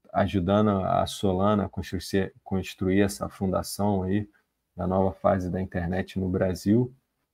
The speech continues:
E ano passado, na inscrição do Hackathon, a gente teve zero inscritos aí de projetos do Brasil.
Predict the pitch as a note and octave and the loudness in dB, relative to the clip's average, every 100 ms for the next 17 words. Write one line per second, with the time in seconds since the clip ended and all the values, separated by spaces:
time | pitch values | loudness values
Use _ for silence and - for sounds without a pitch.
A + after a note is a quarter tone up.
0 | _ _ _ _ _ - G2+ G2+ G#2 G#2 | _ _ _ _ _ -2 4 6 8 8
1 | G#2 G#2 G2+ G2 F#2 F2+ - G#2+ A2 A#2 | 8 8 6 4 2 -2 2 4 10 10
2 | G#2 - A#2 G#2+ A2 G#2+ - G2+ - G#2 | 10 12 12 12 6 4 0 -2 2 4
3 | G2 G#2 - G#2 F#2+ G#2 G#2 G2+ - G2+ | 4 2 0 -2 0 2 2 0 0 0
4 | F#2 G2 A2+ A#2+ - - G#2+ C3 C3 G2+ | 2 2 4 0 -4 0 2 2 0 0
5 | A#2 A2 - F#2 G2 G2+ - G2 F#2 F#2 | 0 -4 -8 -4 -2 -4 -4 -4 -2 -4
6 | E2+ G#2 C3 | -4 -2 -2